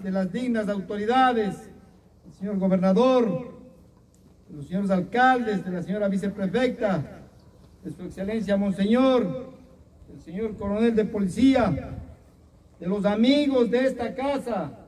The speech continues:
e invitados especiales, de las dignas señoras que nos acompañan, de nuestro querido personal militar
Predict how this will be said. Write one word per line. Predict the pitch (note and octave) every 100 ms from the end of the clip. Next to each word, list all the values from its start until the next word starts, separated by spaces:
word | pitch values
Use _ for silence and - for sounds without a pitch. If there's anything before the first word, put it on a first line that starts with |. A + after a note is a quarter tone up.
| - - - - - _ - -
e | G3 F#3+
invitados | G3 F#3+ G3 B3+ C4+ B3
especiales, | A3+ A3 - G3 G#3+ C4+ C#4 C4 G3+ - - - - - - - - - - _ _ - _ _ - _ -
de |
las | E3 E3+ D3
dignas | G#3+ A3+ G#3+ F#3+
señoras | F#3+ G3+ B3 C4+ B3 A3 -
que | G3
nos | G3 F#3+
acompañan, | F#3 F#3+ F#3 B3+ C4+ B3 G#3 D#3 A#2+ - - - _ _ _ _ _ _ _ _ _ _ - - - - - -
de |
nuestro | D#3 A3+ A#3 A#3+ A3
querido | A3+ C4+ C4+ B3+
personal | B3 G3+ A#3+ C4+
militar | C4 B3 A#3+ C#4 C#4+ D4 C#4 G#3 -